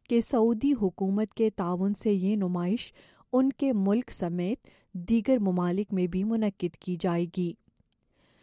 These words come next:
صدر اوباما کی دادی سارا عمر کا کہنا تھا کہ اسلام کی جدید انداز سے تشہیر وقت کی ضرورت ہے۔ بقول ان کے، اس طرح کی نمائش سے پتہ چلتا ہے کہ اسلام انتہا پسندی کا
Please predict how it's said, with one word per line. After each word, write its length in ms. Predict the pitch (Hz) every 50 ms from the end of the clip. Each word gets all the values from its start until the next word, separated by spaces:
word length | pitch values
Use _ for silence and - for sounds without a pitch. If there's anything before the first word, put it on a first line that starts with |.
| _ _ _
صدر 340 | - - - 240 226 254 247
اوباما 340 | 262 233 247 247 254 277 311 330 -
کی 140 | - 285
دادی 420 | 233 208 202 196 202 196 214 226 233 -
سارا 400 | - 220 185 180 180 190 202 -
عمر 280 | - 175 180 180 185 185 -
کا 120 | 196 190
کہنا 400 | 185 - 190 180 185 196 202 226 233 -
تھا 180 | 214 196 214 240 _ _ _ _ _ _ -
کہ 140 | - 226 220
اسلام 460 | 233 226 - - - 247 233 240 262
کی 220 | 277 - - 285 262
جدید 500 | 214 196 190 180 170 190 202 220 220 - -
انداز 440 | 185 180 185 180 185 180 190 214
سے 220 | - - - 180 175 -
تشہیر 520 | - 185 175 - - - - 185 180 185 - - - _ _ _ - 175
وقت 240 | 180 180 - _ _
کی 180 | - 196 196 190 -
ضرورت 520 | 233 226 214 208 185 170 175 170 - 185
ہے۔ 160 | 196 196 175 - - _ _ _ _ -
بقول 380 | 175 175 175 - - 180 175 185 175
ان 200 | 196 226 240 247
کے، 220 | - 233 220 240 - - - - _ _ _ _ -
اس 180 | 262 262 - -
طرح 220 | - 294 277 285 277 -
کی 120 | 294 285
نمائش 420 | 240 208 185 180 180 180 190 190
سے 180 | - - 247 220
پتہ 240 | 208 - 190 180 185 190 185
چلتا 420 | - 190 180 180 180 - 180 190 190
ہے 120 | 220 233
کہ 220 | 233 - 202 165 - -
اسلام 460 | 180 - - - 190 180 175 190 220 - - - _ _ _ -
انتہا 440 | 220 220 214 - 240 214 220 214
پسندی 540 | 202 - 226 220 - 254 226 220 220 240 262
کا 180 | - - 185